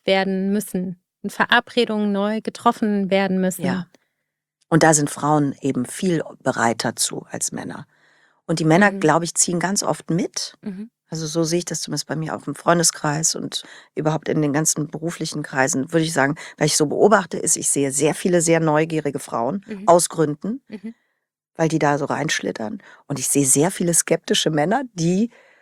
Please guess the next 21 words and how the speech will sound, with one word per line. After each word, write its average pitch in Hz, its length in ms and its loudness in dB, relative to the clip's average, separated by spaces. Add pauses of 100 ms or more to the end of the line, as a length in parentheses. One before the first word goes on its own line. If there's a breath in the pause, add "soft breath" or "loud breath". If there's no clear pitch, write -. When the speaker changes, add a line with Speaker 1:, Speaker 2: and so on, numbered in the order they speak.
(260 soft breath)
Speaker 2:
Bock - 400 2
haben, 233 220 0
aber - 240 2
auch 165 100 -8
nicht 170 140 2
so 156 100 2
richtig 185 420 -2
wissen, 180 300 4
wie 156 140 -2
es - 220 4 (100)
ihnen 160 260 0
geschieht - 720 -4 (160)
und 151 260 -2
wa-, 143 160 -2
ob 165 140 -10
man 147 100 2
da 127 80 0
jetzt 123 200 -2
mitgeht 165 320 -2
oder 139 180 0
nicht. 175 420 -6